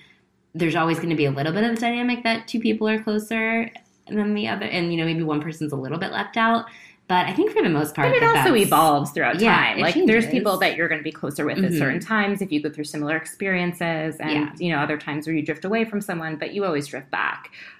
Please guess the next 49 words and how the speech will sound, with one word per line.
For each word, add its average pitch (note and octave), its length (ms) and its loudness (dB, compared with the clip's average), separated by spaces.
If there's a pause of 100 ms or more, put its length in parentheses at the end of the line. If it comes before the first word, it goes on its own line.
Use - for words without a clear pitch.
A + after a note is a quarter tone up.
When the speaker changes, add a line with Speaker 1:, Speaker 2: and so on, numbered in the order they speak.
Speaker 2:
I F#3+ 100 2
Speaker 1:
Yeah. F#3+ 60 2
Speaker 2:
totally E3 460 0
agree. G#2 300 -4
Speaker 1:
I - 160 2
Speaker 2:
I - 60 4
Speaker 1:
think, B3 100 2
Speaker 2:
think D#3+ 460 -2
Speaker 1:
yeah. - 140 -6 (120)
Speaker 2:
you F3+ 160 0
have D3+ 260 -4
to, - 60 -4
as F3+ 80 -2
long B3 180 2
as G#3 80 0
you're, D#3 200 -2
like, - 280 -10
confident E3 560 -4
in D#3 140 -2
your C#3 160 -2
friendships, C4 680 -4 (360)
then, D3 640 0
uh, D#3 120 -2 (720)
three F3 220 0
women D3 400 0
shouldn't C#3+ 220 -4
be - 120 -4
a - 40 -4
problem. - 580 -8
Speaker 1:
I G3 100 -2
think G#4+ 200 -2
three G#3 120 0
is F#3+ 100 -4
a D#3+ 40 -4
good D3 140 -2
number. C3+ 240 -2
I D#3+ 80 -4
think E4 240 0
four D#3 220 -4
sometimes C#3+ 420 -6
can C#3+ 100 -18
even D3 220 -10
be, - 100 -14
like, - 160 -16
a A2+ 60 -10
little A2 160 -14
bit - 160 -16
too - 160 -12
much, - 360 -14